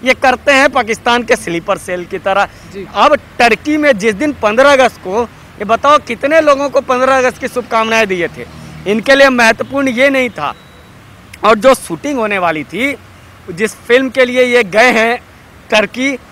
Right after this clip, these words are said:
Speaker 1: वो लद्दाख में शूटिंग होने वाली थी। चूँकि लद्दाख ये जाते हैं और लद्दाख के विकास को दिखाई पड़ जाता है, इनको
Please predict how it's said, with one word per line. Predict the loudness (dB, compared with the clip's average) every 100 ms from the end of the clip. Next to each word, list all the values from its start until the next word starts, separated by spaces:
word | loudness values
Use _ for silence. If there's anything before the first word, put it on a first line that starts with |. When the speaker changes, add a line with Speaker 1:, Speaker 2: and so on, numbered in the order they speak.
| -12 -4
Speaker 1:
वो | -2
लद्दाख | 0 0 2 2 2
में | 2 -2
शूटिंग | -4 -6 -4
होने | -4 -2
वाली | -2 -2
थी। | -6 -12 -16 -20 -20 -8
चूँकि | -4 2
लद्दाख | 2 4 2 4 4
ये | 4 2
जाते | 4 2 4
हैं | 6
और | 6 4
लद्दाख | 2 4 2 4
के | 2
विकास | 2 2 2 2
को | 0 -2
दिखाई | -2 -6 2 2
पड़ | 2 0
जाता | 2 2 2
है, | 0
इनको | -2 -6